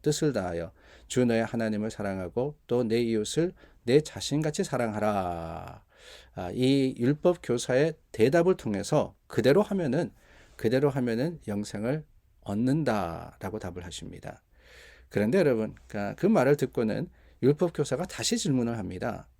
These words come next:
아, "그러면은 내 이웃이 누구입니까?" 아,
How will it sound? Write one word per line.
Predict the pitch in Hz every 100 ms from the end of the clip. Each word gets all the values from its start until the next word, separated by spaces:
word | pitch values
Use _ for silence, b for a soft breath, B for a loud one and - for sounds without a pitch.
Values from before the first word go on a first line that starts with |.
| -
아, | 90 - -
"그러면은 | 139 135 156 233
내 | 139 190
이웃이 | 143 135 -
누구입니까?" | 131 139 180 127 113 - 98 85 87 90 85 104 - B B B B B
아, | - 95 92 101 -